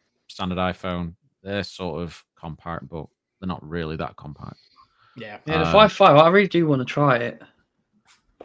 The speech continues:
Speaker 1: Yeah.
Speaker 2: Well, I mean,
Speaker 1: Well,
Speaker 2: you,
Speaker 1: I'll let you
Speaker 2: it's
Speaker 1: know how it
Speaker 2: coming.
Speaker 1: goes.
Speaker 2: Is, is it coming to O two? I mean, would you be able to?
Speaker 3: Yeah, we've
Speaker 1: That's where
Speaker 3: had it
Speaker 1: I'm
Speaker 3: for
Speaker 1: getting,
Speaker 3: ages.
Speaker 1: that's where I'm getting it, yeah.
Speaker 2: Okay.
Speaker 3: Yeah, it
Speaker 2: Yeah.
Speaker 3: come out a while ago. Yeah.
Speaker 2: Well, I'm, I'm gonna wait because any of the five devices now, I'm gonna wait for Dan's review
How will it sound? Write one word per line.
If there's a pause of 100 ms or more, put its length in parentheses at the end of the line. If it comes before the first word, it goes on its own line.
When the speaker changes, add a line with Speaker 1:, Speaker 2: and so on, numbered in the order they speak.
(340)
Speaker 1:
Yeah.
Speaker 2:
Well,
I
mean,
Speaker 1:
Well,
Speaker 2:
you,
Speaker 1:
I'll
let
you
Speaker 2:
it's
Speaker 1:
know
how
it
Speaker 2:
coming.
Speaker 1:
goes.
Speaker 2:
Is,
is
it
coming
to
O
two? (120)
I
mean,
would
you
be
able
to?
Speaker 3:
Yeah,
we've
Speaker 1:
That's
where
Speaker 3:
had
it
Speaker 1:
I'm
Speaker 3:
for
Speaker 1:
getting,
Speaker 3:
ages.
Speaker 1:
that's
where
I'm
getting
it,
yeah. (280)
Speaker 2:
Okay. (120)
Speaker 3:
Yeah,
it
Speaker 2:
Yeah.
Speaker 3:
come
out
a
while
ago. (560)
Yeah.
Speaker 2:
Well,
I'm, (100)
I'm
gonna
wait
because
any
of
the
five
devices
now,
I'm
gonna
wait
for
Dan's
review